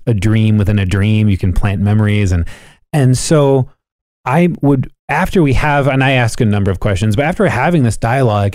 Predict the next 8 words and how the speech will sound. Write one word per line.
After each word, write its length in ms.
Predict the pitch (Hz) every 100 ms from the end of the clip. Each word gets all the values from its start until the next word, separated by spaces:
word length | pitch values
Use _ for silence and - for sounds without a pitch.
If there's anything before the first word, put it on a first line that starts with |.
| -
and 160 | 127
I, 220 | 127 127 -
and 420 | 131 131 127 123
the 260 | 139 107 123
clearing 580 | - - 131 147 160
has 260 | 135 131 117
been 240 | 117 104
made, 460 | 98 92 87 87 -